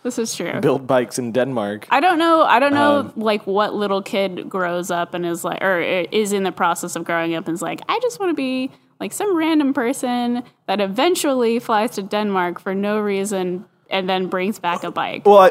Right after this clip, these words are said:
Speaker 2: I think the reason why they don't say that is because it's so inherent to the human, uh, experience
Speaker 1: <laughs>
Speaker 2: that,
Speaker 1: That's
Speaker 2: uh,
Speaker 1: true.
Speaker 2: that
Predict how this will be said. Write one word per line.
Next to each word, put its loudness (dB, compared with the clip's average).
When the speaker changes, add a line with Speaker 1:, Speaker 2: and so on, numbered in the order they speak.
Speaker 2:
I 6
think 0
the 6
reason 4
why 6
they 6
don't 0
say 0
that 2
is -2
because 0
it's -2
so 4
inherent -4
to 0
the 0
human, -4
uh, -2
experience -4
Speaker 1:
<laughs> -4
Speaker 2:
that, -2
Speaker 1:
That's 4
Speaker 2:
uh, 0
Speaker 1:
true. -2
Speaker 2:
that 2